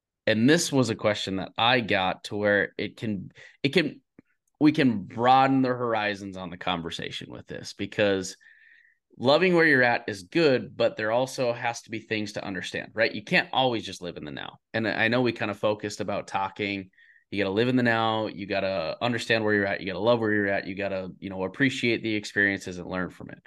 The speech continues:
right? A hundred percent. So the question that I got, let me pull it up here. Give me a second. It was,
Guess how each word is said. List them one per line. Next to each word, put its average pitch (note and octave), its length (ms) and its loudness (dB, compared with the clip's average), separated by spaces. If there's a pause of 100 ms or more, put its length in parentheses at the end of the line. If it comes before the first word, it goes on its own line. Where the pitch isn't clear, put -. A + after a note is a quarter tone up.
right? G2+ 220 0 (160)
A A2 40 -14
hundred G2+ 360 -8
percent. - 420 -6 (420)
So A#2+ 160 2
the G#2+ 80 2
question F#3 400 2
that D#3 180 0
I C3 180 2
got, G#2 400 -4
let G#2+ 60 -8
me G#2+ 100 -8
pull G2 200 -6
it D#2 60 -4
up - 160 -8
here. - 200 -16
Give G#2 120 -8
me E2+ 80 -6
a - 40 -14
second. - 380 -14 (880)
It C3+ 200 2
was, G#2+ 580 2